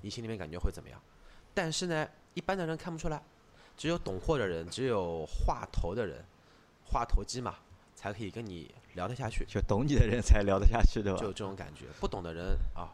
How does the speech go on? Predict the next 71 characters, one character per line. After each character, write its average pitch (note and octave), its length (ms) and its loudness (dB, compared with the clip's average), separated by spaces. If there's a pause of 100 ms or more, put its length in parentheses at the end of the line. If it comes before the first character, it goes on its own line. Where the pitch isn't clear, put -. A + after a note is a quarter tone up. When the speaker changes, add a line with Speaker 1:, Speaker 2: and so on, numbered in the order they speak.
(140)
Speaker 1:
我 D#2+ 80 -14
开 - 160 -14
个 D#2+ 60 -12
飞 D#2 140 -14
度， - 140 -12
懂 E2+ 100 -8
的 F#2 80 -6
人 B2+ 40 -8
一 - 20 -12
看， E3+ 80 -10
看 E3 140 -6
你 C#3+ 40 -8
这 D#3+ 80 -8
个 D#3 80 -4
车 E3 140 -8
改 F#2+ 160 -6
了， B2 80 -6
哎， F3+ 120 -8 (120)
这 G#3+ 80 -6
么 E3 80 -6
低 - 160 -12
调， F2 180 -8 (540)
看 F3 80 -8
看 F#3 120 -6
你 E3+ 80 -6
们 C3+ 100 -6
东 D3+ 120 -4
西， - 200 -8
哎， D#3 180 -10
都 F3 140 -8
是 E3+ 120 -6 (120)
挺， E2+ 400 -12 (360)
挺 G2 160 -12
值 F3+ 140 -8
钱 F2 180 -10
的， D#2 160 -14
挺 F2+ 260 -14
上 D#3 220 -4
价 A#2 200 -4
格 D#2 180 -10
的， D2 120 -12
挺 A#2+ 140 -12
有 D3+ 80 -4
品 E2 200 2
质 - 80 -16
的 G2+ 60 -8
一 F#2+ 60 -6
些 F#2 80 -4
东 F2 180 -10
西， D2+ 140 -10 (440)
这 - 60 -6
种 B2 140 0
感 E2 220 -10
觉 D#2+ 300 -10 (720)
跟 G2+ 200 -8
开 G2+ 240 -6
原 F#2+ 120 -6
厂 F2+ 120 -10
车 F2+ 80 -12
是 F2+ 60 -10
完 E2+ 140 -8
全 F#2 120 -12
不 F#2 120 -10
一 E2+ 100 -10
样 D#2+ 160 -8
的。 C#2+ 60 -16 (440)
还 C3 100 -4
有 A2 120 0
就， G#2+ 160 -2
就 G#2 160 -2
是 F2 400 -4